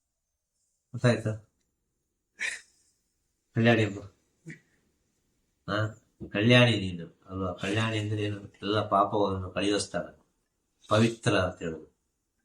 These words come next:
ಪವಿತ್ರವಾದ ಸ್ಥಳ ಕ-, ಕಲ್ಯಾಣಿ, ಪುಷ್ಕರಣಿ ಅಲ್ವಾ? ಗಂಗೆ ಯಾವಾಗ ಇರುವ ಸ್ಥಳ, ದೇವಾನು ದೇವತೆಗಳು ಬಂದು ತನ್ನ ಎಲ್ಲ ಎಂತದು ಅಭಿಷೇಕವನ್ನು ಮುಗಿಸಿ ಹೋಗುವ ಸ್ಥಳ.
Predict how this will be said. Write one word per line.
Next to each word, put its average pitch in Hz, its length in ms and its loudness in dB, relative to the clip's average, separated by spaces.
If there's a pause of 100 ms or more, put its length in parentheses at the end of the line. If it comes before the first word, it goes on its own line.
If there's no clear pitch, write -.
(500)
ಪವಿತ್ರವಾದ 107 680 2
ಸ್ಥಳ 85 260 -8
ಕ-, - 480 -16
ಕಲ್ಯಾಣಿ, 95 560 -2 (480)
ಪುಷ್ಕರಣಿ 95 640 -4 (1200)
ಅಲ್ವಾ? 92 340 -8 (1400)
ಗಂಗೆ 101 360 4
ಯಾವಾಗ 101 360 6
ಇರುವ 95 240 -2
ಸ್ಥಳ, 85 280 -6 (1400)
ದೇವಾನು 104 420 4
ದೇವತೆಗಳು 98 580 0
ಬಂದು 98 260 -4
ತನ್ನ 98 280 -6
ಎಲ್ಲ 95 280 0 (1160)
ಎಂತದು 98 480 -6 (200)
ಅಭಿಷೇಕವನ್ನು 101 720 2
ಮುಗಿಸಿ 98 340 -4
ಹೋಗುವ 92 300 -2
ಸ್ಥಳ. 78 280 -10